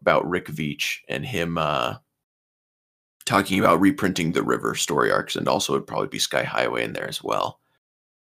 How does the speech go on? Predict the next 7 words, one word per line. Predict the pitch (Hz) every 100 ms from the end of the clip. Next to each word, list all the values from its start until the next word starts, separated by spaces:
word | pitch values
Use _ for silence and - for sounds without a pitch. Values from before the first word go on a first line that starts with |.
| _ _ -
Uh, | 78 -
apparently, | - - 107 110 120 117 107 - -
Viacom | 95 95 101 107 98
have | 95 101
talked | - 95 -
to | 90 -
him | 53